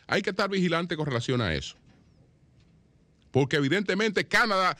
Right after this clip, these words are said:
hizo la solicitud. Y ahora República Dominicana dice irresponsablemente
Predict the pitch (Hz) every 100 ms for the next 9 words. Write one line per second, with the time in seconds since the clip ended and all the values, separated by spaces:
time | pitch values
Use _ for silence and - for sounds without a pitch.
0 | - 196 208 196 180 175 156 143 110 90
1 | - _ _ _ _ _ _ _ _ -
2 | - - 139 151 202 247 202 - 247 233
3 | 220 214 202 190 220 220 185 165 262 247
4 | 214 - 208 196 190 190 175 151 220 262
5 | 233 277 302 240